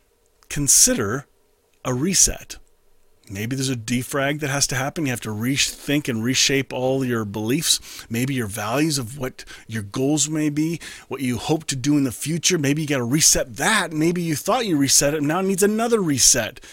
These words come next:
because you now have more information. Resets are not a bad thing. They can be really, really helpful. So your mind and how you think really, really matters. All right, let's move on to the next one.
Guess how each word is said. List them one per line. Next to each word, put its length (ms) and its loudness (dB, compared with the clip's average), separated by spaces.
because 280 0
you 80 2
now 180 2
have 220 -2
more 240 2
information. 640 -2
Resets 580 6
are 80 4
not 300 0
a 40 2
bad 300 -2
thing. 400 -8
They 140 2
can 120 -2
be 120 2
really, 360 4
really 240 2
helpful. 520 -8
So 140 0
your 80 4
mind 420 2
and 120 -8
how 100 -2
you 100 2
think 440 -2
really, 360 4
really 280 2
matters. 500 -6
All 140 2
right, 300 0
let's 240 0
move 200 0
on 140 -2
to 80 -2
the 100 -2
next 280 -4
one. 200 -14